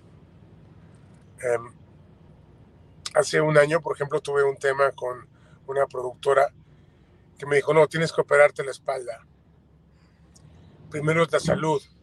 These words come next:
Y yo le dije, Primero es mi salud mental. Sí. Si no estoy en un proceso de creatividad, voy a tener un serio problema,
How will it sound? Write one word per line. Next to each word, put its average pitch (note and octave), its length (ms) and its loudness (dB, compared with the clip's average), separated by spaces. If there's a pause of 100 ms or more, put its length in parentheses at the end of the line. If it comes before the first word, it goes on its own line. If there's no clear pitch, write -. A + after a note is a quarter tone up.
(440)
Y C3 120 -14
yo D3+ 100 0
le D3 140 0
dije, C3+ 320 -4 (180)
Primero C3+ 340 -2
es D#3 120 -8
mi C#3 80 -12
salud - 340 -4
mental. A#2 380 -8 (1300)
Sí. - 160 -16 (680)
Si - 180 -4
no D3 100 6
estoy D#3 280 6
en D3 80 4
un D3 80 2
proceso C3+ 360 2
de C3 120 6
creatividad, A#2+ 680 2 (800)
voy C#3 140 8
a C3+ 80 6
tener C3+ 360 2
un C3+ 140 2
serio C3+ 300 -2
problema, B2+ 560 -2